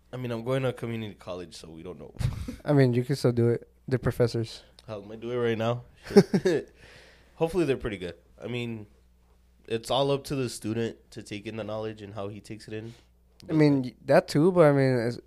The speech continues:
Speaker 2: always has to do always with the professor of how they're
Speaker 1: How they teach.
Speaker 2: teaching you. You going in person?
Speaker 1: Oh, hell yeah. I can't do
Speaker 2: Yeah.
Speaker 1: virtual, bro.
Speaker 2: Yeah, I, I, I did, I did, uh, online. That shit was so ass.
Speaker 1: <laughs> It is, bro, 'cause,
Speaker 2: Yeah.
Speaker 1: like,
Speaker 2: It's not the same, like, being in class and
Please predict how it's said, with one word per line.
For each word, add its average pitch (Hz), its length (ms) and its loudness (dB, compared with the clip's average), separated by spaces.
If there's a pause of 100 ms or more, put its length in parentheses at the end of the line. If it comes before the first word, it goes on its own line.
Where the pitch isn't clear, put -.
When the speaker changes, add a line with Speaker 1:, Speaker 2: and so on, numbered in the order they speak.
(140)
Speaker 2:
always 135 220 2
has 143 160 0
to 143 40 -12
do 131 240 4
always 127 220 4
with 127 120 -4
the - 80 -4
professor 117 520 -2
of 104 140 -4
how 104 120 0
they're 104 320 -2 (340)
Speaker 1:
How 107 100 -6
they 101 120 -8
teach. 101 200 -12
Speaker 2:
teaching 127 340 0
you. 110 200 -4 (580)
You 131 100 2
going 151 180 12
in 143 80 4
person? 147 320 4 (680)
Speaker 1:
Oh, 98 120 -8
hell 117 240 -10
yeah. 113 160 -2
I 107 60 -6
can't 120 280 -8
do 123 80 -2
Speaker 2:
Yeah. 123 140 8
Speaker 1:
virtual, 110 340 -4
bro. 110 260 -8 (420)
Speaker 2:
Yeah, 110 200 6
I, 110 360 6
I, - 300 -2
I 110 40 0
did, 113 280 -2 (640)
I 120 100 -2
did, 117 160 2
uh, 113 140 6
online. 107 540 0 (120)
That - 140 -10
shit 117 120 -4
was 117 100 -6
so 120 200 2
ass. 123 320 2
Speaker 1:
<laughs> 208 160 2
It 135 420 0
is, 185 320 8
bro, 156 180 4
'cause, 151 260 -6
Speaker 2:
Yeah. 165 60 2
Speaker 1:
like, 139 280 0 (260)
Speaker 2:
It's 135 140 6
not 143 160 8
the 151 100 4
same, 131 320 6
like, 123 200 6
being 123 200 4
in 113 100 2
class 113 400 -2
and 107 280 -8